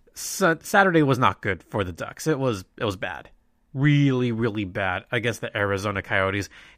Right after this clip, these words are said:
And for the goals against their counterparts, the Roadrunners, too, but we'll talk about that later on in the week. Oy, it was bad all around. Before we get started,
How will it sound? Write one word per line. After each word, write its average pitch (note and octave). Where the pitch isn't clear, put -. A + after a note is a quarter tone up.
And F#3+
for D3+
the C3
goals C#3+
against C3
their B2+
counterparts, B2
the A#2
Roadrunners, A2
too, F#3
but A2
we'll D#3+
talk F3
about D#3+
that B2+
later C3
on C3
in G#2
the F#2+
week. A2
Oy, F3
it C#3+
was B2
bad G2+
all F#2+
around. F2+
Before A2
we F3+
get E3
started, B2+